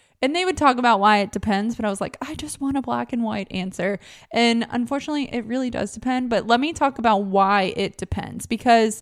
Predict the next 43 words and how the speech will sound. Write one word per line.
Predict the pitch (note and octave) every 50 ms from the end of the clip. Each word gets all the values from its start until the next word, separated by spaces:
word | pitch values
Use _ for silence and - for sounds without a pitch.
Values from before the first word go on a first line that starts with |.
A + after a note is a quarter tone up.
| _ _ -
if | - C4+ C4+ B3+
you | B3 A3+ A3+ A3+ A#3+ B3+ C4+ D#4 F4 F4+
have, | D4 D4 D4+ C#4 C#4 C4 B3+ B3 A3
and | - A#3+ A#3+
this | B3+ D4 -
is | G4 F#4+ -
where | D4+ C#4+ B3+ A#3 A3+ G#3+ G#3 G#3+ G3+ -
your | B3 A#3+ C4 C#4+
symptoms | C4+ - - - - A#3 G#3+ A3+ A#3 A#3+ D4+ D4 D4+ D#4 C#4+
of | - - A#3 A3 F#3+
what | G#3 G3 F#3 G3 G#3 G#3+ - -
you're | A#3 A#3+ B3 B3+ B3+
feeling | A#3+ - - G#3 G#3+ G#3+ A3 A#3+ C4 C4 B3+
when | A3+ A3 A3 A3
the | G#3+
pain | - G#3 G#3 G3 G3+
comes | G#3 A#3+ A#3+ A#3 -
on | B3+ B3 B3 B3 A#3+
makes | G#3+ G#3 G3+ - -
a | G#3+ G3+ G#3
big | G3 - - - G3+ G3 F#3+ F#3+ -
difference. | - - - - - - - - -
So | - A#3+ G#3+ G#3
please | G3+ - - - - B3 B3+ C4 D4 D#4+ D#4 -
note | G#3 G#3 G#3+ G#3+ G3 G3+ G#3+ A3+ -
that, | - C4 C4+ C#4 C#4+ D4 D4 - - - - - - _
put | - C#4 C#4
it | C#4+ -
in | - A#3+ A3 A3
your | G#3 G3+
notepad | G3 G3 G#3+ A3+ A#3 A#3 A#3 A3 A3 G#3+ G#3
when | G3 F#3+ G3
you're | F#3+ G#3 G3+
feeling | F#3+ - _ _ - A3 G#3+ A3 A#3 B3+ C4 C4+ C#4
this | C#4 C#4+ D4+ -
pain, | - - - D4 D4 D4 D4 C4+
because | A#3 A3+ - A#3+ G#3+ G3
it | A3 G#3
does | - A#3+ A#3+ A#3+ A#3+
make | B3+ A#3+ A#3+
a | A#3+
big | G3+ - F3+ G3
difference. | - D#3 D#3+ - G3 A3 B3 B3 A#3+ - -